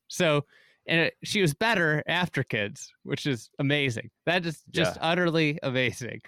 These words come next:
Speaker 1: So she was better after kids. She won thirty, uh, one total times on the P G A, uh, the L P G A Tour, forty-four total worldwide wins.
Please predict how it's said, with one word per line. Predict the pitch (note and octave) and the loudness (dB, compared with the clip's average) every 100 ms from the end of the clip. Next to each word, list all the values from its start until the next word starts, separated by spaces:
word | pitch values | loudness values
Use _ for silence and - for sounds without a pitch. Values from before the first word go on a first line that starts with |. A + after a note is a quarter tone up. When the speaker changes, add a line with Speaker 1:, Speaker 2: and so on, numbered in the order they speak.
| - - | -20 -16
Speaker 1:
So | - C#3 | -8 -4
she | G#3+ | 2
was | F#3+ - | 2 2
better | A3 A3+ G3 | 0 2 2
after | F#3+ F3+ D3+ | 2 0 -2
kids. | - B2+ B2 - | 2 2 0 -6
She | - | -2
won | D3+ D#3 D3+ - _ _ - | 0 2 0 -4 _ _ -2
thirty, | G3+ G#3 G#3+ G3+ F#3+ - _ _ | 2 4 4 2 -2 -8 _ _
uh, | C#3+ C#3+ C3+ B2+ | -2 0 0 -2
one | C3+ C#3 E3 F3+ F3 | -2 0 2 2 0
total | - E3+ F3 E3+ | -4 -2 0 -2
times | - D3 C3 B2 B2 - - - | -4 -2 0 -2 -4 -8 -18 -6
on | B2+ B2 | -2 0
the | B2 A#2+ A2+ - _ _ | 2 0 -2 -6 _ _
P | - D3 | -4 -2
G | C3+ C3 A#2+ - | 0 0 -2 -4
A, | D3+ | 0
uh, | C#3 A#2+ | 2 2
the | B2 A2+ | 2 0
L | D#3 | 0
P | - C#3+ | -2 -2
G | C#3 B2 | 0 0
A | A2+ | 0
Tour, | - A#2 G#2 B2 - _ | 0 2 2 0 -6 _
forty-four | - F3+ F#3+ F3 - F3 D#3+ D#3+ D3 | 0 2 4 2 0 2 4 4 2
total | - C#3+ C3+ B2+ A#2+ | 0 2 2 2 0
worldwide | A2+ A#2 G#2+ G#2+ G2 F#2+ F2+ | 2 2 2 0 -2 -2 -2
wins. | D#2+ A1+ - | -6 -6 -12